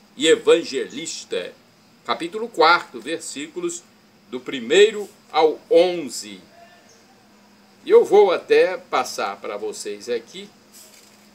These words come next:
uma, uma pequena reflexão sobre este evangelho do dia vinte e seis. É um texto do Frei João Mário Barbosa Machado.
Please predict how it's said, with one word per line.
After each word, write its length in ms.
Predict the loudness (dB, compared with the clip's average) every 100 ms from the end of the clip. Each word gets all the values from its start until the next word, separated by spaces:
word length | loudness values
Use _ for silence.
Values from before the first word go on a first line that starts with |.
| _ _ -20 -20 _
uma, 720 | -12 -2 0 2 -2 -6 -12 -16 -20 -20 _ _ _ _ _ _ _ _ _ _ -20 -20 -16
uma 100 | -8
pequena 920 | -6 -6 0 2 2 -2 -6 -6 -12 -18 _ _ _ _ _ _ -10
reflexão 600 | -8 -4 -4 -2 -4 -4
sobre 340 | -8 -8 -6
este 380 | -8 -10 -16 -18 -12
evangelho 640 | -12 -12 -4 -2 -2 -6 -20 _ _ _ _ _
do 80 | -16
dia 220 | -6 -6
vinte 220 | -6 -14
e 20 |
seis. 520 | -6 -6 -6 -18 -20 _ _ _ _ _ _ _ _ _ _ -6
É 100 | 0
um 100 | 0
texto 460 | 2 4 4 2 -12
do 140 | -12
Frei 640 | -12 0 4 4 4 -2 -14
João 440 | -14 2 2 2
Mário 840 | -4 -10 -6 -4 -4 -6 -10 -10 -8
Barbosa 600 | -2 -2 -2 -4 -2 -4
Machado. 640 | -4 -8 -4 -2 -2 -8